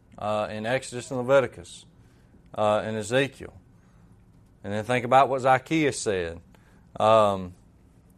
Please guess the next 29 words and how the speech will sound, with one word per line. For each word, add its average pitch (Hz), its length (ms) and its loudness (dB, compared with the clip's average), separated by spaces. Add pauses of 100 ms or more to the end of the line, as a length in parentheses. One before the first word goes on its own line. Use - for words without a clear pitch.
(260)
so, 131 420 4 (720)
in 131 120 0
my 202 140 4
mind, 160 320 4
the 131 80 -2
question 165 480 4
then, 147 460 0
uh, 123 460 4
becomes, 117 1000 0 (1200)
whose 170 240 6
responsibility 160 840 2
is 151 120 0
it 127 40 -10
to 131 60 -10
get 151 120 0
all 139 160 6
this 123 160 -6
cleared 139 280 -2
up? 190 260 0 (1700)
Here 127 140 -4
again, 127 400 -4
if 98 80 -4
I 127 140 2
come 143 260 -2
back 143 320 2
in 123 140 -8
the 113 40 -6
back 135 320 0
pew, 180 440 -2